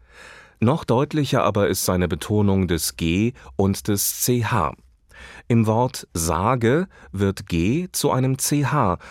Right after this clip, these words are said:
also aus Sage wird Sache. Ich wird im Hessischen immer als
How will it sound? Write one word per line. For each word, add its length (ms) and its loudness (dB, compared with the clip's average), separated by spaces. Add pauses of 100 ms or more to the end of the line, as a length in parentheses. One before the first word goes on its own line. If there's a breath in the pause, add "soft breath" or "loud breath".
(140 loud breath)
also 320 2
aus 340 -2
Sage 560 0
wird 380 -2 (100)
Sache. 500 -2 (800 loud breath)
Ich 460 -2
wird 280 0
im 120 0
Hessischen 480 0
immer 260 2
als 300 -2